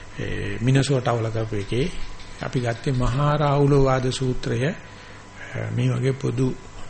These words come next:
ධර්ම දේශනාවේ මාතෘකාව වශයෙන්. ඒකෙදි තියෙන දවසක මේ සරුවච්චන් වහන්සේ උදේ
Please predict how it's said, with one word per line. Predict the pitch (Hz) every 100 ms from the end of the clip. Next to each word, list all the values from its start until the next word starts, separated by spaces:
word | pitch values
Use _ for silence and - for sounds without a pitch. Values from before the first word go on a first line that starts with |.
| - - -
ධර්ම | 117 131 135
දේශනාවේ | 135 123 131 123 117 113 - - - - - - -
මාතෘකාව | 120 120 120 147 151 165
වශයෙන්. | 120 - - 135 - - - - - -
ඒකෙදි | - 135 147 139
තියෙන | 131 135 143
දවසක | 131 131 131 135 - 147 127 - - - - - -
මේ | 117 107 104
සරුවච්චන් | 104 127 123 113 117
වහන්සේ | 113 113 113 117 107 -
උදේ | - 113 117